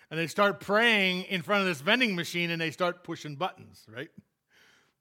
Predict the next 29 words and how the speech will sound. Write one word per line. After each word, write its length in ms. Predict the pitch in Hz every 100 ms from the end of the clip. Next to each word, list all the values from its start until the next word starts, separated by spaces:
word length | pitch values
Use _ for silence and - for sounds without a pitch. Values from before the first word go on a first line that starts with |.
| _ -
Thinking 320 | 151 156 151
they're 160 | 151
going 340 | 131 156 180 175
to 120 | 170
get 360 | 139 190 - -
success, 680 | 156 - - 147 151 - -
they're 140 | 143
going 260 | 143 196 160
to 100 | 170
get 280 | 180 185 156
money, 500 | 151 156 156 156 - - -
they're 100 | 170
gonna 220 | 202 202
get 160 | 202 196
a 80 |
new 180 | 180 185
car, 500 | - 185 165 165 165
they're 120 | 170
gonna 160 | 185 190
get 200 | 185 170 - _ 160
whatever 520 | 190 220 220 214 202
it 80 | 190
was. 400 | 214 175 165 151
And 160 | 165
the, 120 | 165 - _
the 140 | 170 175
whole 260 | 220 220
idea 540 | 208 185 151 233 233 190
was, 500 | 175 165 165 143